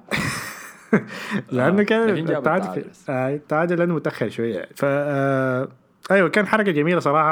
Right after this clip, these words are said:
Speaker 1: عمل وان-، آه، عدى من المدافع على، لو متذكر الجول ده ذكرني ب-، متذكر الجول بتاع إسكو في دوري، في ال-، ال-، مباراة الإياب في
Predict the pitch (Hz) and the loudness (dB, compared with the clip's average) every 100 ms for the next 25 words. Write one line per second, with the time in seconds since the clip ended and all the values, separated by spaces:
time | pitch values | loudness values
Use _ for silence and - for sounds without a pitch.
0 | 147 147 147 127 120 - - 120 120 120 | 2 0 -2 -4 -6 -8 -8 -6 -6 -6
1 | 117 110 107 104 - _ - 127 151 151 | -6 -6 -6 -8 -12 _ -2 0 2 0
2 | 131 120 117 139 135 127 113 120 - - | -2 -2 -2 -2 0 0 -2 -8 -14 -20
3 | - - 147 160 170 233 - 185 185 202 | -20 -4 0 2 2 0 0 0 2 0
4 | 196 165 139 151 170 123 107 123 131 190 | 0 -2 -2 -2 0 0 -2 -4 -4 -4
5 | 262 190 151 185 170 156 113 101 95 95 | -2 -2 0 0 -2 -2 -2 -2 -6 -10
6 | - _ _ 156 147 - - 107 95 92 | -14 _ _ -6 -4 -4 -2 -4 -4 -8
7 | 92 113 113 110 - 120 104 98 104 101 | -10 -6 -6 -6 -8 -8 -6 -8 -12 -12
8 | 98 95 90 _ _ _ _ _ _ 113 | -12 -14 -18 _ _ _ _ _ _ -12
9 | 107 104 101 101 107 117 113 113 123 - | -10 -8 -8 -10 -6 -6 -6 -4 -4 -2